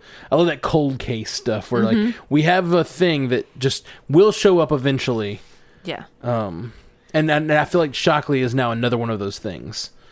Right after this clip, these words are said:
Speaker 1: They could bring back this season, or at any point, they could, like, have a power failure, and Shockley could suddenly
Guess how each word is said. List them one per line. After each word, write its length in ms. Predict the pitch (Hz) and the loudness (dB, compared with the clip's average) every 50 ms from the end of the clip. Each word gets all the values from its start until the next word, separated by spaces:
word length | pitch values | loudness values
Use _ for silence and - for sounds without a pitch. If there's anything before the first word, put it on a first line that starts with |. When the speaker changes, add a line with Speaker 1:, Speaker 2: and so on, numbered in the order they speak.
| - - _ - _ - _ - - - _ _ | -20 -20 _ -20 _ -20 _ -20 -20 -20 _ _
Speaker 1:
They 120 | - 127 127 | -2 -2 0
could 160 | - 131 113 | 0 0 0
bring 240 | 120 143 147 143 135 | 0 0 0 2 2
back 200 | 131 127 120 120 | 0 0 0 2
this 200 | 135 180 175 - | 0 0 0 0
season, 460 | - 185 180 165 147 156 156 147 143 | 0 0 0 2 2 0 0 0 -2
or 240 | 135 - 123 123 123 | -2 0 0 2 2
at 140 | 123 127 131 | 2 2 2
any 200 | 135 135 135 123 | 2 2 0 0
point, 400 | - - 139 120 110 107 104 - _ _ - - _ _ _ - | 0 0 0 0 0 -4 -6 -10 _ _ -20 -20 _ _ _ -2
they 100 | 123 123 | -2 0
could, 220 | - 143 117 107 | 0 -2 -2 0
like, 380 | 113 110 107 - - - - - - - - - _ _ - - _ _ - | -2 -4 -4 -6 -10 -16 -20 -20 -20 -20 -20 -20 _ _ -20 -20 _ _ -6
have 180 | - - 165 143 | -2 0 0 0
a 60 | 139 | 0
power 400 | 123 - - - 147 139 135 127 | -4 -2 -2 0 0 2 0 -2
failure, 580 | 113 - - 123 120 120 117 113 113 107 107 - - | 0 0 0 0 0 0 0 -2 -2 -4 -4 -6 -6
and 260 | - 113 113 113 107 | -8 -6 -6 -6 -6
Shockley 480 | - - 139 123 120 - - 120 110 107 | -2 0 0 0 0 -2 -4 -6 -8 -6
could 240 | - - 120 101 - | -6 -8 -8 -8 -4
suddenly 540 | - 131 113 98 107 107 104 95 98 98 | -4 -4 -2 -2 -6 -8 -8 -8 -10 -12